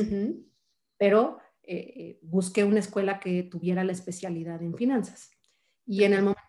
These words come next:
Speaker 2: en que, en el que yo estudié había una sola universidad que la tenía y ahí fue donde decidí aplicar. Y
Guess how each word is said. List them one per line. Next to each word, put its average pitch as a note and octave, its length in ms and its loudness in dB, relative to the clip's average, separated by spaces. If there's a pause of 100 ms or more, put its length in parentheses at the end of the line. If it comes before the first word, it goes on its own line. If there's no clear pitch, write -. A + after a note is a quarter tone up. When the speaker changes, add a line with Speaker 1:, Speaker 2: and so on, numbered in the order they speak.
Speaker 2:
en - 40 -18 (120)
que, F#3 60 -2
en F3+ 140 2
el F3 100 -2
que F#3+ 120 -4
yo F#3+ 100 2
estudié F#3 340 0
había F3 240 0
una E3+ 220 -2
sola G3+ 260 -2
universidad F3+ 600 0
que G3 100 -6
la G3+ 160 -2
tenía A3 640 0
y F#3 220 -2
ahí D#3 240 -4
fue F3+ 140 -6
donde E3 680 -6
decidí D#3+ 580 -6
aplicar. A3 360 -2 (640)
Y A3 640 0